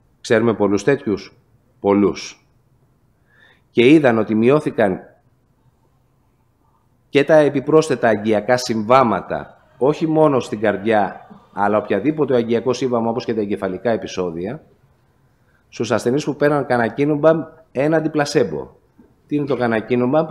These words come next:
Ένα πανάκριβο φάρμακο, κάνει εννιά χιλιάδες ευρώ στην Ελλάδα. Το δίνουν λοιπόν ακόμα, η μελέτη προχωράει, εξελίσσεται.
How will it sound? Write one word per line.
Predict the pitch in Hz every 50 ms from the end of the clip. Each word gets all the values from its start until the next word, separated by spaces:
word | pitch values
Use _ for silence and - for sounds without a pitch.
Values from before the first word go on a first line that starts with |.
| - -
Ένα | - 127 143 160 165 165
πανάκριβο | - 127 117 113 120 135 156 156 175 165 165 156
φάρμακο, | - 165 156 143 135 120 107 101 104
κάνει | 101 131 139 143 139
εννιά | 135 147 151
χιλιάδες | 143 139 135 147 143 131 -
ευρώ | 127 120 135 139
στην | - - 87 76
Ελλάδα. | 73 73 71 - - 62 - _ _ _ _ _ _ _ _ _ _ _ _ _ _ _ _ _ _ _ _ _ _ _ _
Το | _ 107 104
δίνουν | 110 147 156 170
λοιπόν | 165 156 147 143 156 156 165
ακόμα, | 180 175 - - 160 160 165 156 131 123 127 156 170 - - _ _
η | 113 113
μελέτη | 110 113 113 117 135 139 151
προχωράει, | - 131 131 - - 123 117 - 131 135 127 117 107 110 123 151 151 - _ _
εξελίσσεται. | _ - - - - 117 110 113 123 120 117 - 110 98 104 120 127 151 147